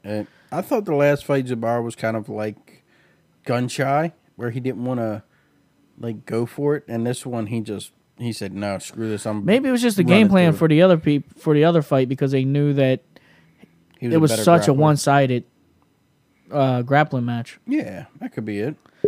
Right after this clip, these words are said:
Speaker 2: It's like, hey, he's got a puncher's chance, but he can't punch you if you keep fucking taking him down.
Speaker 1: Yeah. So this was my, one of my favorite fights, the next fight. Brad Riddell taking on, uh, Magomed, uh,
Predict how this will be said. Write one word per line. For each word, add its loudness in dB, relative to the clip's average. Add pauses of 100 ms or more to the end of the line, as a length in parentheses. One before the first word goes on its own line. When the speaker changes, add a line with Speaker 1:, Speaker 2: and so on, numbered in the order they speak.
(220)
Speaker 2:
It's -10
like, -8
hey, 0
he's -4
got 2
a 4
puncher's -4
chance, -2
but -4 (420)
he -6
can't 2
punch 0
you 2
if -4
you -8
keep -6
fucking -4
taking -2
him -4
down. -2
Speaker 1:
Yeah. -10 (1500)
So 2
this 2
was -2
my, 2
one 2
of 0
my 2
favorite 0
fights, -2
the -6
next -6
fight. -8 (580)
Brad 4
Riddell 2
taking -2
on, -2 (100)
uh, -2
Magomed, 0
uh, -2